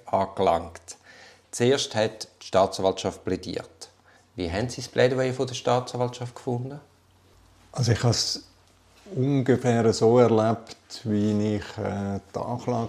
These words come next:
Speaker 2: gelesen habe, also wie ich die drei Herren auch kennengelernt habe. Sie haben, sind ihrem Stil treu geblieben, oder?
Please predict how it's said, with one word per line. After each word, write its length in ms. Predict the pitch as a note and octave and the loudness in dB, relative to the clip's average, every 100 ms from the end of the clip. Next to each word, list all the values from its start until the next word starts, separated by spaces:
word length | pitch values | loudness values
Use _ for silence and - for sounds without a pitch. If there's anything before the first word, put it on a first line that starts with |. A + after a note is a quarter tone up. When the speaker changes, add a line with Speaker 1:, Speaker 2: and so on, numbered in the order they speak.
| - | -2
Speaker 2:
gelesen 360 | A2 A#2+ A#2 G#2+ | 0 0 0 -2
habe, 80 | |
also 220 | G#2 G#2 G2+ | -2 -2 -2
wie 180 | G2+ | -2
ich 120 | G2 - | -4 -4
die 160 | G2+ | -2
drei 220 | G2+ G#2 | 2 2
Herren 380 | G2+ G#2 A2+ G#2+ - - - - - _ - | 2 0 0 -2 -8 -20 -20 -20 -20 _ -4
auch 180 | G#2+ - | -4 -2
kennengelernt 800 | A2 A#2 A#2 G#2+ G#2+ A2 - | 0 0 2 4 4 2 0
habe. 260 | A2 A2 - - | 2 2 2 -6
Sie 300 | - G#2+ F#2+ | -2 -2 -2
haben, 380 | G#2 G#2 G#2+ - | -2 -2 -4 -6
sind 260 | - A#2 A2 | -2 2 4
ihrem 220 | A#2 G#2 | 4 2
Stil 340 | - A#2+ A#2 G#2+ | 2 2 2 2
treu 260 | A2 G#2 | 2 4
geblieben, 460 | A2 - G2+ - - | 4 0 -8 -8 -10
oder? 320 | F2+ A#2 G#2+ | -12 -12 -14